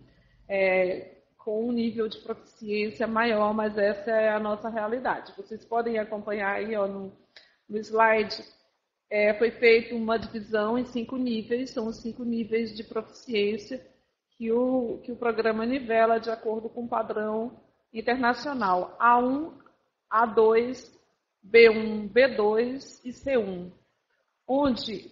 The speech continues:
A um é o nível mais baixo e onde C um é o nível mais alto. Aí vocês veem aí em azulzinho o que que nós temos. O ranking nacional. Nós temos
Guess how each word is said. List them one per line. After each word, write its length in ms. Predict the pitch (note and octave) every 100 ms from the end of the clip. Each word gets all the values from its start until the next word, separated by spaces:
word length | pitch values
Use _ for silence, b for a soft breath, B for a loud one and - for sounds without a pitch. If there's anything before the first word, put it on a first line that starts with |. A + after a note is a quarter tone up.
| _
A 160 | - A#3
um 400 | A3 G#3 G#3 A3 -
é 100 | -
o 60 | A3+
nível 340 | A3 G#3+ G3+
mais 380 | G3+ G3 G3 G#3
baixo 640 | G3+ G#2+ G2+ G#3+ A3+ - B3 - _ _ _ _
e 160 | A#3+ A#3
onde 420 | A3 A3 G#3+ G#3+
C 360 | - - A#3+ A#3
um 440 | A3 A3+ A#3+ C4 -
é 140 | A#3
o 80 | A#3
nível 340 | A#3 A3+ A3+
mais 420 | A3+ A#3 B3 A#3+
alto. 480 | G3+ F3+ F3 F3 - - _ _ _ _
Aí 140 | A3
vocês 400 | G#3+ A3+ B3 A#3
veem 340 | G#3 G#3+ G#3+ G#3+
aí 340 | G#3 G3+ G3+
em 80 | G3
azulzinho 840 | G3+ A3+ G#3+ - A3 G#3+ A3 C#4+ F#4 - _ _ _ _ _ _ _ _ -
o 40 |
que 180 | G#3+ A#3
que 100 | A#3
nós 240 | A3 A#3
temos. 440 | - F#3 F#3 F#3+ -
O 120 | B3+
ranking 380 | C4 A#3 A3+ A#3+
nacional. 1000 | A#3 A#3+ - C#4 A#3 F3+ F3 F3 - _ _ _ _ _ _ _ _ _ _ _ -
Nós 240 | G3+ G3+ A3
temos 640 | A3 G3+ F#3+ F#3+ F#3+ -